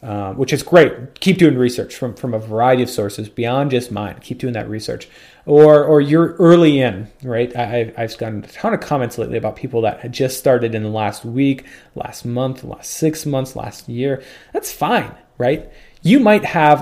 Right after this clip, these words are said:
a, a whole whopping two ounces of silver to your name, and that is fine. I mean, going back to the video that I did yesterday,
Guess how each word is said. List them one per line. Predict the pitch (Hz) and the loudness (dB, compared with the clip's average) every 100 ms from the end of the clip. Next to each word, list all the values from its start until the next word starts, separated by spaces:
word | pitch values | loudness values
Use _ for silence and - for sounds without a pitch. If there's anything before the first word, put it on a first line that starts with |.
| - | 0
a, | 143 139 131 110 113 | 2 2 2 -6 -4
a | 156 | -2
whole | 147 190 185 | 2 6 6
whopping | 156 165 165 165 143 135 - _ _ _ _ 170 - | 6 2 2 0 0 -4 -12 _ _ _ _ -16 2
two | 202 | 6
ounces | 165 170 170 147 | 6 6 4 0
of | 127 | -2
silver | - 131 123 | 0 -2 -2
to | - | -6
your | 110 | -6
name, | 107 107 - | -6 -6 -6
and | 151 180 | 0 2
that | 202 | 4
is | 185 185 | 2 2
fine. | 208 151 | 2 2
I | |
mean, | 135 139 | 0 2
going | 185 175 | 2 4
back | 170 | 4
to | 170 | 2
the | 160 | 0
video | 165 160 | 2 2
that | 143 | 4
I | 131 | 2
did | 131 131 | 0 0
yesterday, | 139 160 - 131 107 | 0 0 -2 -4 -4